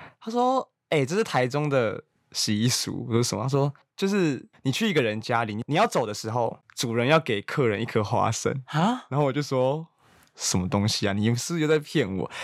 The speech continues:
Speaker 1: 他说：“是真的。”然后一群人都说：“真的。”反正就是给花生的意思，就代表他希望你好事花生。<laughs> 然后我就说：“我觉得你们在骗我。”然后你说：“真的，真的，真的。”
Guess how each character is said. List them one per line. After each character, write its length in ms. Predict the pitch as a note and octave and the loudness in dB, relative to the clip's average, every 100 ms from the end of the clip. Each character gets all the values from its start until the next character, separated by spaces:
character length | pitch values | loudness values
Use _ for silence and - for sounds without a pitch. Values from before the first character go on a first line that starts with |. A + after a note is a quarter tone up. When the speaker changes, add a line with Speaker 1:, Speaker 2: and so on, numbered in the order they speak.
| - | -12
Speaker 1:
他 120 | - F#3 | -4 0
说 180 | F3 | 0
：“是 40 | F#3 | -2
真 240 | - C3+ | 0 0
的。” 140 | B2+ B2 | 2 4
然 80 | D#3 | 4
后 60 | |
一 60 | G3 | 2
群 220 | - B2 | 0 -2
人 140 | G#2+ | 0
都 140 | A2+ A#2+ | 0 0
说 280 | C3+ B2 C#3+ - | 0 -2 -4 -4
：“真 320 | D#3+ C#3+ D3 | 0 0 2
的。” 240 | D3 A2+ - - - - | 2 0 -4 -14 -14 -10
反 200 | - D3+ | 0 2
正 100 | G#3+ | 2
就 60 | A3 | 2
是 180 | D#3+ - - | 0 -4 -2
给 160 | D#3+ | 0
花 160 | C#3+ G3 | 2 2
生 100 | G#3+ | 2
的 80 | C#3+ | 0
意 60 | |
思， 80 | D3+ | 0
就 80 | C#3+ | 2
代 100 | D3 | 2
表 140 | A#2 | 2
他 160 | A2+ D#3+ | 0 0
希 120 | D3+ | 2
望 200 | D3+ D3+ | 2 2
你 160 | A2 G#2+ - - - | -2 -8 -14 -20 -8
好 220 | - A2 | -2 -2
事 240 | A2+ D#3 | -2 0
花 280 | C3+ A#2 A2+ | 0 2 0
生。 320 | A#2+ G#2 A2+ C3 _ | 0 -2 -4 -6 _
<laughs> 20 | - - - - C5 - B4+ - - _ - - - - - - - - - - - - - - - - - - - | -10 -8 -2 4 4 2 -4 -4 -12 _ -10 -8 -6 -6 -4 -6 -6 -4 -6 -4 -4 -4 -8 -4 -6 -6 -4 -2 0
然 100 | B3 | 2
后 80 | C#4+ D4 B3 D4 C#4 C4 - | 4 4 2 -2 -2 -2 0
我 80 | A#3 | 2
就 100 | E4 | 4
说 140 | F4 C#4+ | 4 4
：“我 60 | G3+ | 4
觉 140 | D#4+ | 2
得 60 | E4+ | 2
你 60 | |
们 80 | G#3 | 4
在 120 | C4 | 2
骗 360 | C#4 D#4 A3+ E3 | 2 2 2 2
我。” 160 | C#3+ D3 | 0 0
然 120 | G3 | 2
后 120 | D4+ | 4
你 100 | B3 | 4
说 100 | G3 G#3+ | 2 0
：“真 160 | - F3+ | 0 2
的， 80 | |
真 140 | D#3+ D#3+ | 2 0
的， 100 | D3 | 0
真 160 | C#3+ | -2
的。” 140 | C3+ | -2